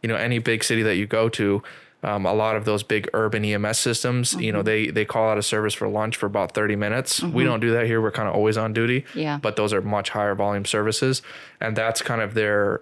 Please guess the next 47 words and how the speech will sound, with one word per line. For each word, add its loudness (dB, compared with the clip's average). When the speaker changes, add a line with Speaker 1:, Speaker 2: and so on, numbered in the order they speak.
Speaker 1:
their 0
point -2
where 0
they 2
can -6
reset. -2
You -4
know, -2
they 2
can, -4
they -2
can -4
have -4
their 2
food. 2
They -2
can -4
get -2
an -2
entire -2
meal 0
in, 0
which 0
is 2
Speaker 2:
Mm-hmm. -2
Speaker 1:
something -2
that, -2
you -2
know, -2
anybody 0
who's -2
done -2
any -2
sort -2
of -2
nursing, -2
police, -2
fire 0
knows -2
that -2
is -4
not -2
always -2
a -2
guarantee. -2
And 0
those 2